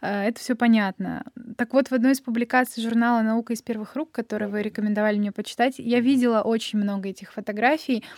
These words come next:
Speaker 1: В
Speaker 2: Мгм.
Speaker 1: частности, э, статья две тысячи пятого года называлась «Человек идет по свету». Ну, там говорилось про то, что в Казахстане, в горах Мугаджары,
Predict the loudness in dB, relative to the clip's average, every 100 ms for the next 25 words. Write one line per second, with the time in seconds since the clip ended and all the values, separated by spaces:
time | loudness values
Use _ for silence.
0 | -20 -20 -2 2 2 2 -4 -4 -4 -2
1 | -2 -8 -20 -8 -2 0 0 -2 -4 -4
2 | -2 -2 -4 -6 -2 -2 -2 -4 -4 -2
3 | -4 -2 -2 -2 -2 -6 -6 -4 -6 -8
4 | -6 -6 -4 -2 0 0 0 0 -4 0
5 | 4 6 6 4 2 0 -4 -6 -8 -10
6 | -14 -12 -12 -4 0 4 4 2 2 0
7 | 0 -2 -2 0 4 4 4 0